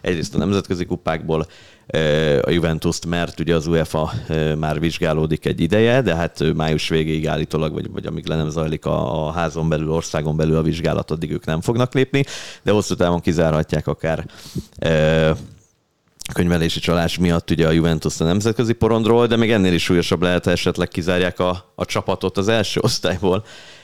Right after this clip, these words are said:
Úgyhogy a büntetőjogi per az a, az a veszélyesebb, ö, a tizenöt pontot, én pedig remélem, hogy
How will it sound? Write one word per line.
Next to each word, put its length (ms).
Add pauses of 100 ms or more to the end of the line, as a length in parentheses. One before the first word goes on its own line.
(120)
Úgyhogy 280
a 60
büntetőjogi 640
per 220
az 180
a, 340
az 400
a 60
veszélyesebb, 840
ö, 380 (380)
a 100
tizenöt 400
pontot, 380
én 140
pedig 240
remélem, 380
hogy 220